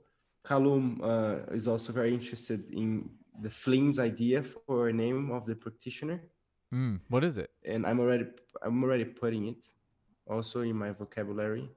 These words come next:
Speaker 1: in my day-to-day life.
Speaker 2: What is
Speaker 1: I'm using
Speaker 2: Flynn's
Speaker 1: those
Speaker 2: idea? I haven't
Speaker 1: shopping
Speaker 2: heard this
Speaker 1: shoes.
Speaker 2: yet.
Speaker 1: It's a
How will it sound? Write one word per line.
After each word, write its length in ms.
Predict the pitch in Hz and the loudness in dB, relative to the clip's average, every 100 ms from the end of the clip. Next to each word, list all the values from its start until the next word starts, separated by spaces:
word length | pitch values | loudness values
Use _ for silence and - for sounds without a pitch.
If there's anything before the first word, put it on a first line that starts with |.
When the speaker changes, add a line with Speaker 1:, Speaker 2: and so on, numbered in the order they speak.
| _ _ _ _ _ - | _ _ _ _ _ -16
Speaker 1:
in 80 | 110 | -8
my 60 | 101 | -4
day-to-day 500 | 101 107 - 101 101 | -2 -4 -4 -2 0
life. 280 | 101 110 113 - | 0 -2 -6 -4
Speaker 2:
What 140 | 123 131 | 0 2
is 100 | 107 | 2
Speaker 1:
I'm 60 | |
using 160 | 151 143 | 0 2
Speaker 2:
Flynn's 40 | |
Speaker 1:
those 140 | 123 - | 2 2
Speaker 2:
idea? 100 | - | 0
I 40 | 95 | 0
haven't 180 | 113 | 0
Speaker 1:
shopping 80 | 117 | -2
Speaker 2:
heard 200 | 127 135 | -4 -6
this 80 | - | -6
Speaker 1:
shoes. 60 | - | -8
Speaker 2:
yet. 140 | 90 - _ _ _ - | -12 -14 _ _ _ -14
Speaker 1:
It's 100 | |
a 80 | 104 | -4